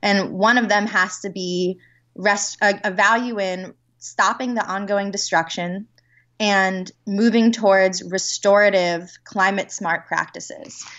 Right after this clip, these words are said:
And so that's not just practices that sequester and store carbon on the landscape, but practices that make sure that the land base is healthy and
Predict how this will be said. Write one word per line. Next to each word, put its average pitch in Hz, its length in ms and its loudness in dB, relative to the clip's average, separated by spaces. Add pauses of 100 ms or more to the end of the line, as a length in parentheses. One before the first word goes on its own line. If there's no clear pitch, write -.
(160)
And 208 140 -4
so 208 180 4
that's 208 240 2
not 214 300 2
just 214 300 -2
practices 196 640 -2
that 170 320 0
sequester 208 520 -2
and 180 140 -6
store 196 240 -2
carbon 190 340 0
on 185 140 0
the 180 60 -4
landscape, 175 500 -2
but 180 160 -2
practices 233 600 0
that 202 200 4
make 190 180 -6
sure 202 720 0 (460)
that 202 240 2
the 202 80 -2
land 214 400 0
base 180 600 -2 (360)
is 190 640 2
healthy 196 800 -2 (180)
and 190 140 -2